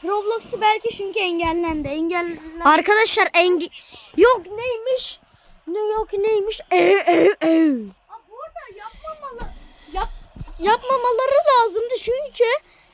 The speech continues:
Speaker 1: oyunda sadece bir içerikten dolayı öyle yaptılar.
Speaker 2: Yani ya.
Speaker 1: Ya içeriği denetleyebilirlerdi, içeriği silebilirlerdi yani. Niye direkt kapatıyorlar? O, ay-,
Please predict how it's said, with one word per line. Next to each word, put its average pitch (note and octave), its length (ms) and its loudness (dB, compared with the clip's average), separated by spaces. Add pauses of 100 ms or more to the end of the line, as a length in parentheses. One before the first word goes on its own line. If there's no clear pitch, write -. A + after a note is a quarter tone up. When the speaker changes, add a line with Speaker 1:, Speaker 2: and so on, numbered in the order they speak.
(140)
Speaker 1:
oyunda G#4+ 420 2
sadece A#4 600 2
bir F#4+ 100 2
içerikten G#4 640 0
dolayı F4 320 -4
öyle C#4+ 220 -6
yaptılar. A#3 560 -14 (200)
Speaker 2:
Yani B4+ 500 6
ya. F4 120 0
Speaker 1:
Ya F4+ 80 2 (160)
içeriği C5 540 -2
denetleyebilirlerdi, A#4 1400 -6
içeriği A#4 380 -8
silebilirlerdi G#4+ 1120 -4
yani. D#4 360 -12 (600)
Niye A#4 400 -8
direkt C5 320 -8
kapatıyorlar? G#4+ 640 -8
O, E4+ 280 -14
ay-, F#4+ 100 -2